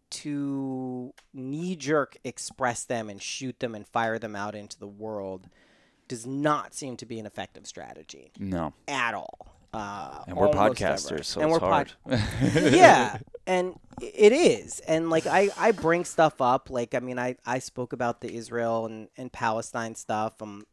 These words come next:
Speaker 1: you know, in a very general kind of, like, cop-out way.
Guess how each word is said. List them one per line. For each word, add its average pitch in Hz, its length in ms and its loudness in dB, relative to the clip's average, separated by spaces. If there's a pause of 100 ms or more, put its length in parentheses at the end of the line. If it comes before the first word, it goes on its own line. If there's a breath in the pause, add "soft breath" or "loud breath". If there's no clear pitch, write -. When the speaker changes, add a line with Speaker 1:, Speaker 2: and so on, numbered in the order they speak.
Speaker 1:
you 208 120 -6
know, 170 180 0
in 185 100 -4
a 190 40 -4
very 175 580 2
general 135 640 0
kind 127 260 -6
of, 123 120 -6
like, 123 200 -4
cop-out 113 580 -2
way. 104 340 -8